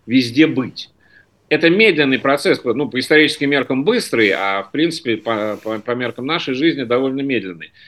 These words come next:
Но если мы посмотрим всех президентов Соединённых Штатов, начиная с второго срока Буша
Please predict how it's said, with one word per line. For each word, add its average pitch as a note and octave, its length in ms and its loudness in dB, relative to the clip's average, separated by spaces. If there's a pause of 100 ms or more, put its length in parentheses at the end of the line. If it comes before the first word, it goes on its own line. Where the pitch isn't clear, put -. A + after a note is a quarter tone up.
(140)
Но A2+ 100 -2
если F3 240 2
мы E3 160 4
посмотрим D#3 760 0 (160)
всех - 380 2
президентов B2+ 840 0 (100)
Соединённых A2+ 480 -6
Штатов, F#2 460 -4 (360)
начиная A#2 680 0
с G#2+ 340 -4
второго B2+ 460 2
срока A2+ 340 -2
Буша C3 560 -4